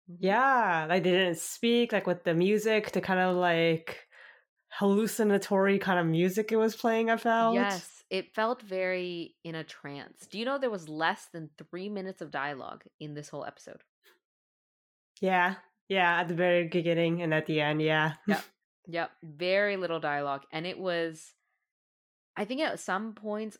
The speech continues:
Speaker 1: I was starving to hear something. But it was
Speaker 2: Hmm.
Speaker 1: still very captivating the whole time. It was like watching a silent film, and they expressed so much with
Speaker 2: Mm-hmm.
Speaker 1: the actions.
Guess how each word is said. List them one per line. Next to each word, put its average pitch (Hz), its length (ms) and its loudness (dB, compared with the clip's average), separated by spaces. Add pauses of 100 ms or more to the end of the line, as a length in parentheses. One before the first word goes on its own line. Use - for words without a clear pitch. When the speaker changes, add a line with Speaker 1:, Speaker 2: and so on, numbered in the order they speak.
Speaker 1:
I 160 140 -6
was 151 280 -8
starving 175 880 -6
to 165 100 -16
hear 143 280 -14
something. - 480 -20 (920)
But 190 120 2
it - 80 2
was 165 120 -2
Speaker 2:
Hmm. 147 40 -8
Speaker 1:
still 202 460 -4
very 165 500 -2
captivating 135 800 -12
the 147 80 -12
whole 165 300 -10
time. 151 260 -14
It - 60 -16
was 151 100 -16
like 165 160 -8
watching 160 240 -8
a 160 60 -10
silent 156 520 -8
film, 147 440 -10 (440)
and 151 240 -6
they 147 260 -6
expressed - 600 -8
so 175 160 -4
much - 560 -10 (480)
with 156 140 -4
Speaker 2:
Mm-hmm. 196 300 4
Speaker 1:
the 160 40 4
actions. - 560 -6